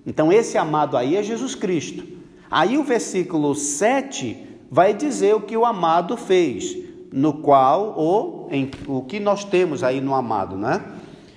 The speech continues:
No qual temos a redenção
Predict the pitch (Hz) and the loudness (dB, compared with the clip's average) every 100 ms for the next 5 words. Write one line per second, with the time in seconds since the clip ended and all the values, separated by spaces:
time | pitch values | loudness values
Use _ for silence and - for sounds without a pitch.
0 | - - 165 208 202 185 196 247 240 226 | -16 -2 2 2 4 6 6 4 0 -2
1 | 233 190 185 147 247 285 262 220 - - | -2 0 -2 0 0 2 0 -4 -4 2
2 | 160 151 160 202 - | 4 4 2 0 -2